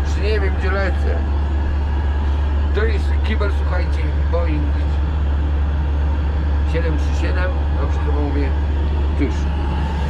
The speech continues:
jak tu uprawiać seks? No może, słuchajcie, tak z perspektywy teraz na kolanach do drzwi jest przecież. No,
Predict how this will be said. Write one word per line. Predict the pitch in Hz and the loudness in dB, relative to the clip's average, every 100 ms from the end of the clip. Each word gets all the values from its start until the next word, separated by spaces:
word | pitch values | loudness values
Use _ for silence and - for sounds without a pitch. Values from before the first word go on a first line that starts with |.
| - - - - - - - | -2 -2 -2 -2 -2 0 0
jak | - 254 | 0 0
tu | - | -2
uprawiać | - 226 226 - - | -2 0 0 0 0
seks? | 185 185 - - - - - - | 0 0 0 -2 -2 -2 -2 -2
No | - 294 | 0 0
może, | 302 - - 240 254 - - - - - | 0 0 0 0 0 0 0 0 0 0
słuchajcie, | 139 - - - | 0 0 0 0
tak | 139 139 | -2 -2
z | - | 0
perspektywy | 160 143 - 143 - 160 - - | 0 0 -2 -2 0 0 0 0
teraz | 160 139 - - - - - - - - - 71 - - - - - - - - - 135 | 0 0 -2 -4 -4 -2 -2 -2 -2 -2 -2 -2 -2 -4 -4 -2 -2 -2 -2 -2 -2 0
na | 160 185 - | -2 -2 -2
kolanach | 151 131 113 107 107 120 127 - - - - | 0 0 -2 -2 -2 -2 -2 -4 -4 -4 -2
do | 117 | -2
drzwi | 117 - - - - | -4 -2 -2 -2 -2
jest | 143 - - - | -2 -2 -4 -4
przecież. | - - - - - - - - - - - - - - - - - - - - - - | -4 -4 -4 -4 -4 -2 -2 -2 -2 -4 -4 -6 -6 -4 -4 -2 -2 -4 -4 -4 -4 -4
No, | - | -2